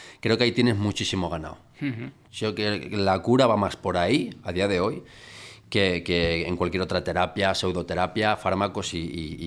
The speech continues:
Speaker 1: y cosas de ese estilo, ¿no? Porque, fíjate, hay una, eh, conocí una,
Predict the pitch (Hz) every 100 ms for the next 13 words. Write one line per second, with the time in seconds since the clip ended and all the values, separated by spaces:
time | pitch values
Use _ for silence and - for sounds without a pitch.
0 | 80 - 85 85 85 82 - 87 85 98
1 | - - - - - - - - - 107
2 | - 107 104 101 98 95 92 87 87 -
3 | - 113 107 107 120 131 123 101 101 98
4 | 95 92 95 90 - 117 123 120 104 92